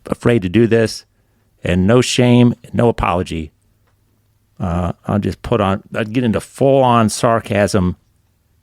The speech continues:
and say, Hey, thanks, thanks, appreciate it, thanks.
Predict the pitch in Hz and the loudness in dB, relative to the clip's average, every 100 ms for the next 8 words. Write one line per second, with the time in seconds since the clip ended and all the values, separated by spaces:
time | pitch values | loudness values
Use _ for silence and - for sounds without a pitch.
0 | _ _ 87 - 92 87 - - 123 - | _ _ -10 -4 -2 -2 -4 -2 -2 0
1 | 120 - - _ _ 117 90 - 107 - | -2 -4 -12 _ _ -2 -2 -4 -4 -2
2 | 87 82 - _ _ _ - 98 | -4 -4 -10 _ _ _ -4 -2